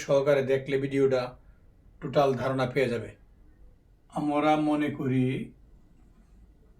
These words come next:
এক্স ও ওয়াই একটি সূক্ষ্মকোণ।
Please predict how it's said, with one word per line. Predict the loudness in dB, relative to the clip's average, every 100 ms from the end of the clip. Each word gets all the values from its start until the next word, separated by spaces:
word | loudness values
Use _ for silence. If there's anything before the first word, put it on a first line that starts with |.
| -20 -20 -20 -20 -20 -20 _ _ -20 -20 -20 -6 -2 0 0
এক্স | -2 -8 -20 -20 _ _ -20 _ -20 -20 _ -2
ও | 2 2 2 -4 -8 _ -20 -6
ওয়াই | -2 2 2 0 -4
একটি | -8 -10 -10 -10 -14 -20 -20 -20 -20
সূক্ষ্মকোণ। | -12 -10 -8 -8 -2 -2